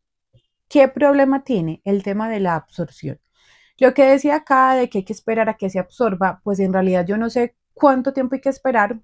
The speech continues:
porque yo normalmente me lo aplico y más o menos espero para dormirme una hora. Porque yo me lo aplico,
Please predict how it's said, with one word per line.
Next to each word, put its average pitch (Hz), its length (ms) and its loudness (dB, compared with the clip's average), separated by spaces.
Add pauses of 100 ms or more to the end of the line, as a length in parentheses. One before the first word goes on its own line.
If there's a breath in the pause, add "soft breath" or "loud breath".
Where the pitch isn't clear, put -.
(140)
porque 226 320 0
yo 226 140 2
normalmente 277 580 0
me 233 160 -2
lo 185 100 2
aplico 185 560 -6 (500 soft breath)
y 269 200 4
más 269 280 2
o 294 120 2
menos 285 420 0
espero 202 580 -4
para 226 280 2
dormirme 202 640 -2
una 170 260 -2
hora. - 240 -16 (1120)
Porque 185 220 -2
yo 160 120 -2
me 170 100 -2
lo 175 100 -4
aplico, 247 800 -2